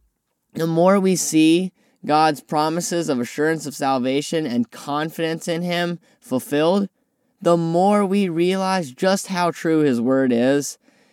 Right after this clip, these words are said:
and how much we can depend on it. And that is crucial to our walk with God. The more we can bank on his word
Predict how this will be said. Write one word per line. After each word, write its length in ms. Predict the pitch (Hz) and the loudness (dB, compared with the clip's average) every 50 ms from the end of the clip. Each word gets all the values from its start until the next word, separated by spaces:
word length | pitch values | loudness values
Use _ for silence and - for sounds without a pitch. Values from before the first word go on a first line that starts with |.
| _ _ | _ _
and 200 | - 135 151 147 | -8 -6 -4 -4
how 320 | 143 139 147 156 165 170 175 | -4 -6 -4 -2 0 0 0
much 300 | 170 170 165 156 - - | 0 0 -2 -2 -2 0
we 160 | 156 160 143 | 0 0 0
can 160 | - 139 127 | 2 0 0
depend 420 | 123 117 - - 127 120 117 113 | 0 0 -2 -4 -4 -2 -2 -2
on 240 | 113 104 101 104 104 104 | -2 -4 -6 -8 -8 -10
it. 140 | 101 - - _ _ _ _ _ _ _ | -10 -12 -16 _ _ _ _ _ _ _
And 280 | - 139 147 147 156 160 | -4 -2 -2 -2 0 0
that 260 | 170 180 190 202 185 | 2 2 2 2 2
is 240 | 160 147 139 131 - | 2 0 0 0 -2
crucial 1040 | - _ - - - - - - 190 196 208 214 226 233 214 - - 170 147 131 127 | -8 _ -18 -18 -16 -16 -12 -8 -2 2 6 6 8 6 6 4 2 0 0 0 0
to 200 | - - 151 151 | -2 -2 0 2
our 180 | 156 151 151 | 4 4 4
walk 340 | 143 147 143 143 143 135 - | 4 4 4 4 4 2 0
with 200 | - 120 117 - | -4 -4 -4 -4
God. 460 | - 110 113 117 113 110 107 104 - - _ _ _ _ _ _ _ _ _ _ _ _ | -6 -6 -6 -4 -6 -8 -10 -12 -14 -16 _ _ _ _ _ _ _ _ _ _ _ _
The 140 | - 151 156 | -2 0 0
more 380 | 160 165 175 185 196 214 220 208 | 0 2 2 2 4 4 2 2
we 160 | 202 202 185 | 2 0 0
can 260 | - 180 156 143 127 | 0 0 0 0 0
bank 340 | - 147 156 165 175 170 - | 0 0 0 0 -2 -2 -4
on 200 | 165 156 151 151 | -4 -4 -2 -2
his 200 | 160 156 156 147 | -2 -2 -2 -2
word 480 | 135 117 127 135 147 156 165 170 175 | -2 0 2 2 4 4 4 2 2